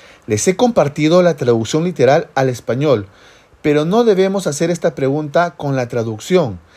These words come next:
sino que se debe interpretar en el sentido "¿Cómo está usted?". Y para efectos prácticos utilizaremos la primera, pero ustedes pueden usar cualquiera de las tres.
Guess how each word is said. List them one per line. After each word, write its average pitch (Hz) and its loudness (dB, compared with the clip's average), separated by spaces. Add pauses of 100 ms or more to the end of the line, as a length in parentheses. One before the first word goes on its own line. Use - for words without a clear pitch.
(120)
sino 135 -2
que 185 -4
se 139 -4
debe 160 0
interpretar 160 0
en 131 -4
el 123 -4
sentido 147 -2 (460)
"¿Cómo 285 2
está 147 2
usted?". 147 2 (680)
Y 151 0
para 143 2
efectos 208 0
prácticos 180 0
utilizaremos 151 -2 (180)
la 123 0
primera, 120 0 (580)
pero 151 4
ustedes 226 2
pueden 196 2
usar 190 2
cualquiera 170 2
de 165 4
las 123 -4
tres. 107 -4